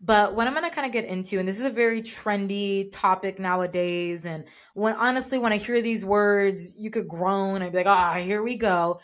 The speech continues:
But let's just keep it, you know, let's just, this is just really what it is, right? This goes back to your feminine and masculine energy. Okay?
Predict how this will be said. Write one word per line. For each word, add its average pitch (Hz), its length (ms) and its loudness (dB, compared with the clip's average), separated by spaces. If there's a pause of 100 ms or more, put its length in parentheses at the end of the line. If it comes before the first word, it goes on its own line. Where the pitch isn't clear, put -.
(220)
But 214 100 4
let's 226 200 4
just 302 200 -6
keep 269 260 -6
it, 254 300 2
you 208 140 -4
know, 175 500 -2 (760)
let's 220 280 0
just, 233 320 -4 (100)
this 226 200 0
is 226 180 -4
just 240 260 -4
really 247 220 -2
what 202 180 2
it 185 100 -2
is, - 340 -6
right? 180 200 -2
This 190 200 -4
goes 254 400 0
back 214 240 0
to 226 100 -10
your 196 120 -6
feminine 180 280 -6
and 165 160 -8
masculine 160 600 -12
energy. 156 500 -16 (680)
Okay? 196 540 -2